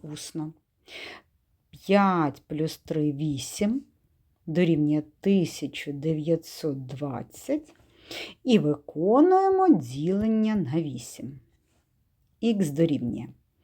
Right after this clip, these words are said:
Тисяча шістсот у нас ділиться націло на вісім, це буде двісті. Триста двадцять поділити на вісім —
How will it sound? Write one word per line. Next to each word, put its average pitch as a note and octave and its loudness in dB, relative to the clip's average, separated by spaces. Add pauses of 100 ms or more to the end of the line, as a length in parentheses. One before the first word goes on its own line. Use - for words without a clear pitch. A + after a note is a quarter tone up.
(640)
Тисяча G3 0
шістсот A#3 0 (280)
у G3 -6
нас F#3 2
ділиться G3+ 0
націло E3+ 2
на D#3 2
вісім, C3+ 0
це - 0
буде F#3+ 6
двісті. D#3 -4 (640)
Триста A3 2
двадцять F#3+ 0
поділити F3 2
на D3+ 0
вісім — A3 0